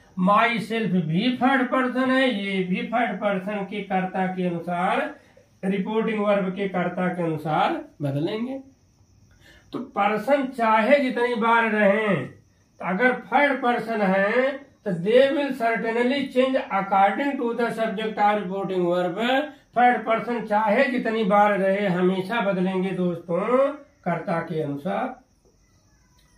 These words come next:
इधर देखिए, ये यू है सेकंड पर्सन, यू है सेकंड पर्सन, तुम हो सेकंड पर्सन, तुम बदलोगे कर्म से।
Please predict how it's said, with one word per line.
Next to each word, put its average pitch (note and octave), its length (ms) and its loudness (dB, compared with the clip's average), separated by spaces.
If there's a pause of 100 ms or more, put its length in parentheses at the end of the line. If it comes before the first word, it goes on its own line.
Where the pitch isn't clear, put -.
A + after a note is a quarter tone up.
(420)
इधर F3+ 220 0
देखिए, A3+ 580 0 (280)
ये G#3+ 220 2
यू G#3 240 0
है F#3+ 200 6
सेकंड G3 380 -2
पर्सन, A3+ 640 0 (500)
यू G3 240 -2
है C4 440 4 (120)
सेकंड G#3+ 400 -2
पर्सन, A3+ 580 -2 (280)
तुम C#4+ 160 2
हो C4 260 6
सेकंड B3 400 0
पर्सन, C4+ 400 2
तुम A#3 280 -2
बदलोगे G#3 540 0
कर्म F#3 380 -2
से। A3+ 260 -6